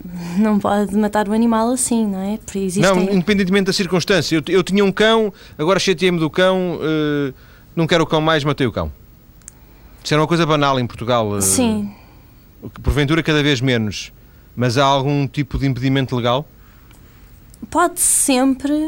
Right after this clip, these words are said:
Speaker 1: eh, quer dizer, existem normas relativas ao sofrimento animal, et cetera. Depende quais são as circunstâncias em que a pessoa mata o animal. Agora,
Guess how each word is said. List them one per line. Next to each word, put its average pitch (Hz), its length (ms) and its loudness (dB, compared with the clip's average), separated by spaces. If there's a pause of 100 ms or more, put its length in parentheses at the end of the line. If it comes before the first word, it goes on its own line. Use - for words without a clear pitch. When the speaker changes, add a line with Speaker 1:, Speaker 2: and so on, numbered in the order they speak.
(140)
Speaker 1:
eh, 202 800 -6 (220)
quer 214 80 -6
dizer, 208 140 0
existem 240 600 2
normas 254 460 2
relativas 254 400 -2
ao 233 80 0
sofrimento 240 480 2
animal, 240 380 2
et 233 200 -2
cetera. 190 560 -6
Depende 262 640 2
quais 262 220 0
são 262 100 2
as 262 80 0
circunstâncias 262 600 -2
em 262 120 0
que 262 60 -2
a 254 40 -4
pessoa - 260 -2
mata 254 220 2
o 262 40 4
animal. 277 360 2 (420)
Agora, 208 400 2